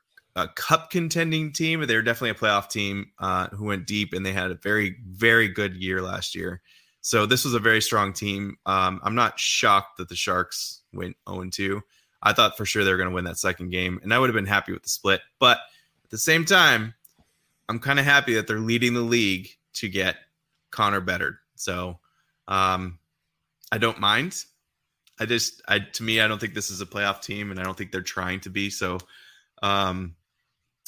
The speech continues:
as long as the game, they, that second game, I just thought was better. It was entertaining. They were trying, and I'm okay with when you try hard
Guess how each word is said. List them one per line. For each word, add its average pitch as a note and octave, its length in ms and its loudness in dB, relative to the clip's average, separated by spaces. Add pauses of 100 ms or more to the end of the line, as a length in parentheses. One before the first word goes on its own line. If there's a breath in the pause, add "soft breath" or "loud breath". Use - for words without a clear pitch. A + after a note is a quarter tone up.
(160)
as A#2 160 0
long C#3+ 240 6
as - 220 0 (420 loud breath)
the A#2+ 80 4
game, C3+ 320 2
they, B2+ 240 2
that C3 160 4
second D#3+ 380 0
game, C3+ 480 0
I B2 100 4
just C3+ 220 -2
thought B2 280 2
was G#2+ 460 -2 (220)
better. A#2 420 4
It B2 60 2
was A2 160 -4
entertaining. C3+ 600 0
They G2+ 120 -4
were G2 100 -6
trying, C3+ 840 0
and A#2 260 -4 (380 soft breath)
I'm C3+ 200 2
okay C#3+ 260 0
with C3+ 300 -2 (120)
when B2 220 -2
you A#2 140 -4
try A2+ 440 2
hard B2+ 480 0